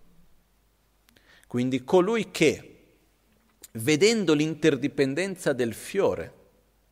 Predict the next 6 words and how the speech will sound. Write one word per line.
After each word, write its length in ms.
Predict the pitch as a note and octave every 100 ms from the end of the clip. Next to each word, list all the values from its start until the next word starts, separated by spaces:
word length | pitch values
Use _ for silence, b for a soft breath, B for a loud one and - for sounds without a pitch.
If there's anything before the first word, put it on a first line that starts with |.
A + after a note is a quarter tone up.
| _ b b b
distrugge 840 | - D3 - - - A#3+ D#3 C3+ B2+
l'aggrapparsi 1120 | C3+ B2+ G#2 C3+ C3 - G#3 G3+ C3+ - B2+
all'esistenza 800 | A#2+ A#2+ A2+ - G#3 G3 E3 C#3+
intrinseca 760 | C3+ F#3 G#3 D3+ - - A2
del 200 | G#2 E3
fiore, 640 | - C#3+ A2 F#2 D#3 -